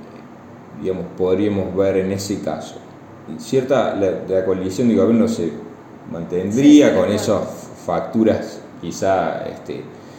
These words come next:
Speaker 1: que ya empezamos a ver durante este, eh,
Speaker 2: Estos dos
Speaker 1: esta
Speaker 2: meses.
Speaker 1: semana, sí, ante, entre las paso y, y, y la elección verdadera. Eh, algunos nombres,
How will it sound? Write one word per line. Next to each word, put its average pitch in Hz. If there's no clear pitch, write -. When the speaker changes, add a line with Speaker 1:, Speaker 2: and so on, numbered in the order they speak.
Speaker 1:
que 87
ya 87
empezamos 87
a 76
ver 87
durante 82
este, 87
eh, -
Speaker 2:
Estos 202
dos 208
Speaker 1:
esta 208
Speaker 2:
meses. 180
Speaker 1:
semana, 104
sí, 95
ante, 82
entre 87
las 82
paso 90
y, 85
y, 80
y -
la 85
elección 85
verdadera. 104
Eh, 92
algunos 135
nombres, 135